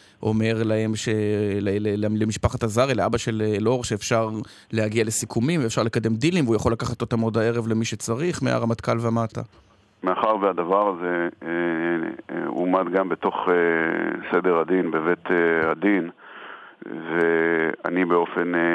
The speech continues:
Speaker 2: אישי גם הוזכרתי שם, אז מצד אחד אני מנוע מלדבר, ומצד שני ראה את מה שהחליט בית הדין בעניין הזה,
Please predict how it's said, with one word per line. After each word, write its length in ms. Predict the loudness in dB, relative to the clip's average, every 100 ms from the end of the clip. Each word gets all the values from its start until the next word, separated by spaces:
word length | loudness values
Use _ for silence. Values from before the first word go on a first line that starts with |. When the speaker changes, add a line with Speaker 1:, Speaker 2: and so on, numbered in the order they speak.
| 2 0 0
Speaker 2:
אישי 260 | 0 0 0
גם 180 | 2 0
הוזכרתי 460 | 0 0 0 0 -6
שם, 400 | -2 0 0 -2
אז 40 |
מצד 240 | -2 -2 -2
אחד 260 | -2 -2
אני 140 | -2 -2
מנוע 360 | -2 2 2
מלדבר, 580 | 0 -2 0 0 2 0
ומצד 380 | 0 -2 -2 -2
שני 280 | -4 -2 0
ראה 360 | 2 2 2
את 140 | 0 -2
מה 140 | -4
שהחליט 420 | -2 -6 -4 -6
בית 220 | -4 -4 -2
הדין 240 | -2 0
בעניין 380 | 2 2 2 2
הזה, 300 | 0 0